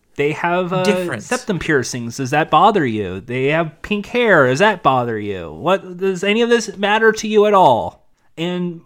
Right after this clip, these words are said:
Speaker 1: time and time again, the answer is, "No, it's, I'm fine. This is really
Speaker 2: Yeah.
Speaker 1: tough. I can't choose." <laughs> Uh,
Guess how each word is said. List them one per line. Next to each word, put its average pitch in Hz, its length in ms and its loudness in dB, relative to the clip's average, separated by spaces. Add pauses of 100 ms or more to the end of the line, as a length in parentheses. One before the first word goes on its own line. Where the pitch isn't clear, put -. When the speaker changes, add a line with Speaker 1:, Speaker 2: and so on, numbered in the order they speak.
(120)
Speaker 1:
time 202 220 -4
and 208 60 -6
time 208 200 -4
again, 196 260 -2
the 160 140 -2
answer 170 280 -2
is, 165 200 -6 (160)
"No, 156 420 -4
it's, 147 260 -10
I'm 151 200 -8
fine. 147 480 -2 (340)
This 180 160 -2
is 190 100 -6
really 185 240 0
Speaker 2:
Yeah. - 220 0
Speaker 1:
tough. 143 120 -2
I 151 80 2
can't 185 280 -6
choose." 151 540 -6
<laughs> - 60 -20 (280)
Uh, 113 340 -16